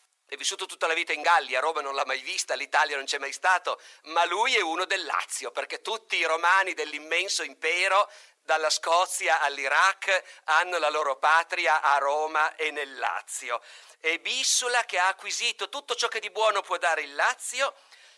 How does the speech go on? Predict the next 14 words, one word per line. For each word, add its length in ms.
eh, 880
ed 200
è 120
però 260
rimasta 580
anche 380
germana. 880
Basta 320
guardarla, 840
bionda, 800
con 140
gli 120
occhi 240
azzurri. 680